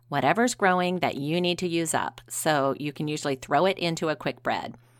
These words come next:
I myself like serving these as individual loaves for a bake sale.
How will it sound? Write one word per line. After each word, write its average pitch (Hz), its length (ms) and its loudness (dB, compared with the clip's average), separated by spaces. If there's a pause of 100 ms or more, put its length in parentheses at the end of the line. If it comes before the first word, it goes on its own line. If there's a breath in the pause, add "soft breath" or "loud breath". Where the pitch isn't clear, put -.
(340 loud breath)
I 170 140 6
myself 220 440 2
like 165 220 0
serving 160 400 -2
these 151 420 -2 (140)
as 131 480 0 (100)
individual 202 480 2
loaves 117 300 -2
for 147 140 -4
a 135 40 -2
bake 120 240 -6
sale. - 380 -8